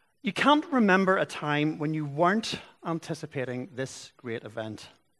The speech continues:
It feels like perhaps your whole life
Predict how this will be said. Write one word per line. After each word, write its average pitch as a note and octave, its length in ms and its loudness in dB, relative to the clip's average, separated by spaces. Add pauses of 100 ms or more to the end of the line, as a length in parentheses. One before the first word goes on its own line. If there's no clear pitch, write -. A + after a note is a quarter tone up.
(1000)
It A#3 80 2
feels D4+ 300 4
like G3 180 6
perhaps F3 320 0
your E3 120 -2
whole E4 340 0
life E3+ 460 4